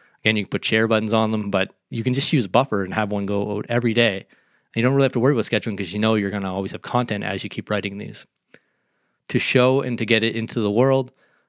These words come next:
um, I gave it a two. It's pretty easy to get these out there. They have an image, so you can use that as the featured image.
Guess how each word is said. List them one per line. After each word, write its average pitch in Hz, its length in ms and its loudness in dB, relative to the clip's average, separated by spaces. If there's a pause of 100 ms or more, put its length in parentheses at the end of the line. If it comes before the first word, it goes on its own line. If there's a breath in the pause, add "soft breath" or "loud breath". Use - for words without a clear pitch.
um, 107 220 2
I 127 80 2
gave 151 140 2
it 127 60 4
a 113 40 2
two. 127 200 4
It's 127 120 -2
pretty 139 220 2
easy 117 240 4
to 110 60 0
get 110 140 4
these 107 140 0
out 123 160 2
there. 120 180 4
They 107 80 0
have 110 220 -2
an 101 120 0
image, 113 340 2
so 117 80 0
you 101 100 0
can 101 100 -4
use 104 180 0
that 107 180 2
as 107 160 0
the 92 80 -16
featured 127 320 0
image. 123 340 -2